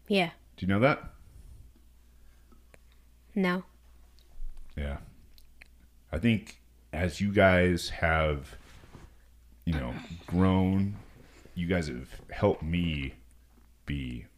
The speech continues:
Speaker 2: much more patient. Not only with you guys, but with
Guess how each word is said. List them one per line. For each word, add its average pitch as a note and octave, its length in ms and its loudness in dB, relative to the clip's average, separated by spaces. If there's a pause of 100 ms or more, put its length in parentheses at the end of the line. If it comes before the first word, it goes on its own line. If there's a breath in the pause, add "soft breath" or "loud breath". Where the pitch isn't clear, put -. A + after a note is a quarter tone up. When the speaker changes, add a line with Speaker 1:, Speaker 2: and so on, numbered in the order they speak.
(120)
Speaker 2:
much E2+ 400 -2
more C2 220 -6
patient. - 400 -10 (840)
Not G#2+ 160 6
only G2+ 180 4
with D#2 220 -4
you F#2 140 4
guys, A1+ 320 -2
but - 140 -6
with - 260 -8